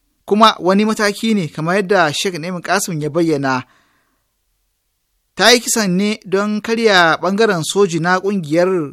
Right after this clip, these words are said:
sai dai halar-, hakan ko kuma sai dai haƙar ta bata, bata, bata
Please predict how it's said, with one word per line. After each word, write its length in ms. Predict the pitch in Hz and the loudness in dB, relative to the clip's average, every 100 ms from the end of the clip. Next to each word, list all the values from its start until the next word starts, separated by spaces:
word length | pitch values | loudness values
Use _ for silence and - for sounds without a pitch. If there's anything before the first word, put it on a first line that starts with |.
| - - | -14 -14
sai 280 | - 170 170 | -6 -2 0
dai 320 | 170 175 175 | 2 2 0
halar-, 300 | 151 147 175 | -4 -4 -4
hakan 400 | 180 202 190 127 - _ _ | -4 -2 0 -2 -8 _ _
ko 140 | - 175 | -14 -10
kuma 160 | 180 160 | -8 -2
sai 160 | 180 | 0
dai 100 | 180 190 | 2 0
haƙar 240 | 147 202 | 0 -2
ta 80 | 202 | -2
bata, 360 | 156 127 151 131 | -4 -4 -6 -4
bata, 300 | 135 151 131 | -4 -4 -6
bata 140 | 135 | -6